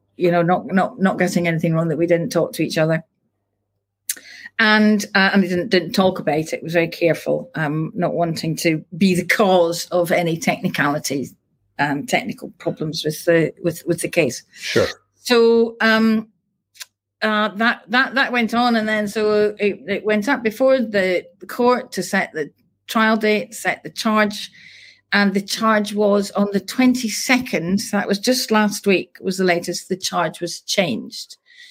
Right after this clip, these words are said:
Speaker 1: And it was changed from this low level causing offence to something more serious, and I'll read it out. It was the offence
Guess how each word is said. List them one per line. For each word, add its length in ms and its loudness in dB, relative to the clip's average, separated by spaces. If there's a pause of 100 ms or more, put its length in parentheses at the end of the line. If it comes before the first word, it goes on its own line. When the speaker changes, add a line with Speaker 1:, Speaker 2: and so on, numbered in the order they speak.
(460)
Speaker 1:
And 120 2
it 120 -2
was 140 -2
changed 400 2
from 260 4
this 280 -2
low 240 2
level 600 -4 (1080)
causing 320 -6
offence 600 -2 (520)
to 100 2
something 420 -2
more 180 2
serious, 540 0
and 80 -8
I'll 120 -6
read 180 0
it 100 -10
out. 120 -6
It 80 -8
was 120 -8
the 160 -2
offence 480 2